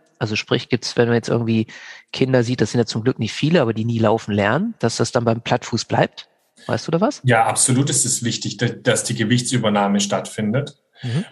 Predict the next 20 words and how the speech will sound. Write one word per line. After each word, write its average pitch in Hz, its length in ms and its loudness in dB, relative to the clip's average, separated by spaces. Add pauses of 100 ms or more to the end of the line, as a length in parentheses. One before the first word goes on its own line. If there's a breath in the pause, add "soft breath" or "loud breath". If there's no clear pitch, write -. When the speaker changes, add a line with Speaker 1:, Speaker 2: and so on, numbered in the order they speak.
Speaker 2:
Weil 107 200 2
nur 120 280 4
über 110 160 0
die 107 140 -4
Beanspruchung 113 680 0
der 104 100 2
Füße 107 400 0
entwickelt 104 520 -2
sich - 140 -2
der 110 120 -2
Fuß 110 320 -4
auch 110 340 0
in 107 280 -2
diese 107 500 0 (340 loud breath)
physiologische, 104 1040 0
äh, 101 180 -4
Bogenform 101 720 0
letzten 90 340 -6
Endes 92 400 -6
rein. 101 400 0